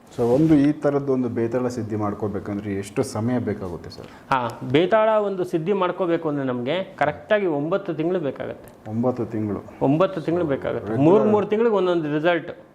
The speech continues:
Speaker 1: ಹಾ.
Speaker 2: ಮೂರ್ ತಿಂಗಳು ಮಾಡಿದಾಗ ಅವನಿಗೆ ಸಿದ್ಧಿ ಆಗತ್ತೆ.
Speaker 1: ಹಾ.
Speaker 2: ಇನ್ನ ಮೂರ್ ತಿಂಗಳು ಅಂದ್ರೆ ಆರ್ ತಿಂಗಳು ಮಾಡಿದಾಗ
Speaker 1: ಹ್ಮ್.
Speaker 2: ಅದನ್ನ ಬೇರೆಯವ್ರಿಗೆ ಅವನು ಮಾಡ್ಲಿಕ್ಕಾಗತ್ತೆ.
Speaker 1: ಓಕೆ.
Speaker 2: ಒಂಬತ್ತನೇ ತಿಂಗಳಲ್ಲಿ ಎಂಥದೇ ಯಂತ್ರ, ತಂತ್ರ, ಮಂತ್ರಗಳು ಏನೇ ಮಾಡಿರೋ ಅದನ್ನ ಸ್ಫೋಟ ಮಾಡಿ ಬಿಸಾಕ್ಬಿಡ್ಬೋದು.
Speaker 1: ಹ್ಮ್.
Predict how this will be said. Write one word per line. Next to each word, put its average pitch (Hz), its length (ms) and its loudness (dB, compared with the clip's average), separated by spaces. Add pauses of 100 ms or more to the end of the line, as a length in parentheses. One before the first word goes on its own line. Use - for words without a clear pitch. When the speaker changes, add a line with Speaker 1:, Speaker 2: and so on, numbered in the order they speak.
Speaker 1:
ಹಾ. 98 300 -12 (280)
Speaker 2:
ಮೂರ್ 156 300 4
ತಿಂಗಳು 208 200 2
ಮಾಡಿದಾಗ 190 420 0 (180)
ಅವನಿಗೆ 190 300 0
ಸಿದ್ಧಿ 170 260 0
ಆಗತ್ತೆ. 156 340 2
Speaker 1:
ಹಾ. 92 440 -16 (500)
Speaker 2:
ಇನ್ನ 180 220 6
ಮೂರ್ 208 300 4
ತಿಂಗಳು 175 240 -2
ಅಂದ್ರೆ 165 220 -2
ಆರ್ 170 240 2
ತಿಂಗಳು 202 260 -4
ಮಾಡಿದಾಗ 175 420 -2
Speaker 1:
ಹ್ಮ್. 196 380 -6 (180)
Speaker 2:
ಅದನ್ನ 185 340 0
ಬೇರೆಯವ್ರಿಗೆ 214 580 2
ಅವನು 214 500 -4
ಮಾಡ್ಲಿಕ್ಕಾಗತ್ತೆ. 147 680 -4
Speaker 1:
ಓಕೆ. 98 520 -10
Speaker 2:
ಒಂಬತ್ತನೇ 262 520 2
ತಿಂಗಳಲ್ಲಿ 214 840 -2 (260)
ಎಂಥದೇ 202 600 2
ಯಂತ್ರ, 196 340 0
ತಂತ್ರ, 202 340 -2
ಮಂತ್ರಗಳು 196 460 0
ಏನೇ 180 300 4
ಮಾಡಿರೋ 226 320 0
ಅದನ್ನ 190 200 -2
ಸ್ಫೋಟ 220 480 0
ಮಾಡಿ 220 220 -4
ಬಿಸಾಕ್ಬಿಡ್ಬೋದು. 156 720 -4
Speaker 1:
ಹ್ಮ್. 101 500 -14